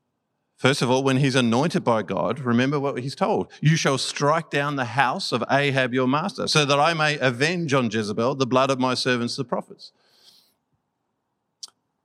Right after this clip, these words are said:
He's commissioned to do this by God. And then after every one of his episodes, Jehu reminds us that he's doing this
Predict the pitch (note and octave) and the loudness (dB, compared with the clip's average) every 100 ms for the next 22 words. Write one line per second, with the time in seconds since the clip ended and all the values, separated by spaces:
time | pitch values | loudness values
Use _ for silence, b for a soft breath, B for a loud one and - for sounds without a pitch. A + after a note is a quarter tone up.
0 | _ - B2 - C#3+ C3+ G#3 - F#2+ - | _ -2 -2 0 0 0 -2 -4 -8 -10
1 | _ _ - A#2 F3 - - - - _ | _ _ -12 -6 -8 -8 -20 -20 -20 _
2 | _ _ - A2+ A2+ B2+ D3+ - B E3 | _ _ -4 -2 0 -2 -4 -6 B -2
3 | D#3+ D#3+ D#3+ D3+ D3 C#3 - - D#3+ F3 | 0 2 0 2 0 0 -6 -2 0 0
4 | D3+ D3+ G#3 A3 D#3 C3 - C#3+ B2+ - | 2 2 2 2 0 0 -2 0 -2 0
5 | D#3+ E3+ D#3+ E3+ D3+ A#3 F#3+ F3 E3 D3+ | 0 0 0 2 0 -2 -6 -2 0 0
6 | D#3+ D3+ C#3+ F#3 A3+ C#3+ B2 D#3+ D3+ D#3 | 0 0 2 2 2 -2 -2 -4 -4 -4
7 | C3 G3 C#4 E3+ D#3 | 0 0 0 -4 -6